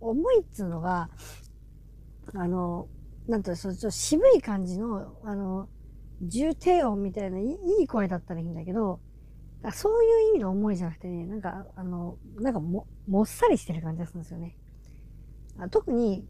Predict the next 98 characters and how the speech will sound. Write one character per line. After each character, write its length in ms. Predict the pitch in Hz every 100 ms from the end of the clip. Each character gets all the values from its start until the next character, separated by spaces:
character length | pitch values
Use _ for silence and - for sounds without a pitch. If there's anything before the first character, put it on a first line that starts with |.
| -
こ-、 180 | - - - -
ポ 100 | 254
ッ 40 | -
ド 100 | 392
キ 80 |
ャ 40 | 466
ス 80 | -
ト 80 | 175
っ 40 |
て、 340 | - 196 175 165 - - - - - - - - - -
私 300 | 226 302 330
は、 80 | 330
い-、 160 | 330 359 -
意 80 |
識 220 | 240 - -
的 200 | 427 427
に 180 | 359
ゆ 60 | 294
っ 20 |
く 140 | - 349
り 60 |
喋 180 | 214 180
る 80 | 180
よ 60 |
う 20 | 160
に 100 | 160
し 60 |
て 80 | 180
る 60 | 165
ん 60 |
で 60 | 165
す。 80 | - - - - -
そ 100 | -
の、 180 | 190 220
オ 80 | 247
タ 160 | 349 359
ク 80 |
の 100 | 359
早 200 | 294 320
口 240 | 320 - 311
ラ 140 | 294
ジ 140 | 254 190
オ 100 | 165 -
に 200 | 190 180
な 120 | 180
ら 100 | 208
な 80 | 208
い 100 | 170
よ 100 | 170
う 40 |
に 100 | 160
し 100 | 160
て 100 | - 170
る 60 |
っ 40 | 180
て 200 | - 165
い 60 |
う 120 | 165 170 - - - - - - - -
の、 120 | 208
に 280 | 202 240 247
し 100 | -
て 120 | 302
る 80 | 285
か 140 | 180
ら、 260 | 190 185 170 - - -
ゆ 100 | 240
っ 40 |
く 200 | - 453
り 40 |
喋 140 | 294 202
る 80 | 190
よ 40 |
う 20 |
に 80 | 165
し 60 | 165
て 120 | 175
て。 160 | 170 180
だ 140 | 254
か 80 | 247
ら、 160 | 180 175 - - - - -
こ 80 | 247
れ 60 |
実 240 | 233 - 427
は 80 |
あ 40 | 208
の、 360 | 180 175 180 -
ま 100 | 226
あ、 40 |
YouTube 560 | 247 320 - 339 208 185
と 120 | 202
か 120 | 175
で 80 | 170
聞 140 | 196
い 20 | 196
て 80 |
る 80 | 202
人 160 | 196 180
は、 300 | 175 160